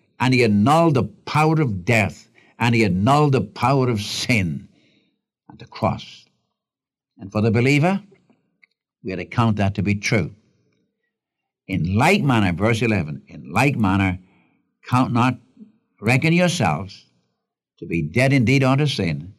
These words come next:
and alive unto God through Jesus Christ our Lord." Now that's the, that's the thing. When two things we've had now in the first eleven verses. We are to know the facts.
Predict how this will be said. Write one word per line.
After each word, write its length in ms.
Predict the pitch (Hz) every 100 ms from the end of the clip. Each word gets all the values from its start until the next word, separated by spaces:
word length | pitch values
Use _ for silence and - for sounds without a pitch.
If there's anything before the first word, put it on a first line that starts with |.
| -
and 100 | 76
alive 460 | 73 78 110 120
unto 220 | 120 123 117
God 420 | 98 82 78 71 _ _ _ _ _
through 180 | - 98
Jesus 460 | 85 101 92 95 87
Christ 400 | - 90 82 82
our 240 | 80 85
Lord." 320 | 82 76 58 - 101
Now 160 | 101
that's 240 | 135 139 117
the, 160 | 101 - _ _ _ _ -
that's 220 | 92 101
the 80 | 95
thing. 360 | - 71 - -
When 260 | 73 73 -
two 180 | 160 165
things 260 | 147 113
we've 140 | 113 101
had 240 | 104 87
now 180 | 82 71
in 60 |
the 60 | 73
first 260 | - 113 104
eleven 240 | 110 117
verses. 380 | 98 92 87 78
We 100 | 92
are 80 | 92
to 100 | 90
know 360 | 98 151 196
the 100 | 220
facts. 600 | 135 185 120 104 - -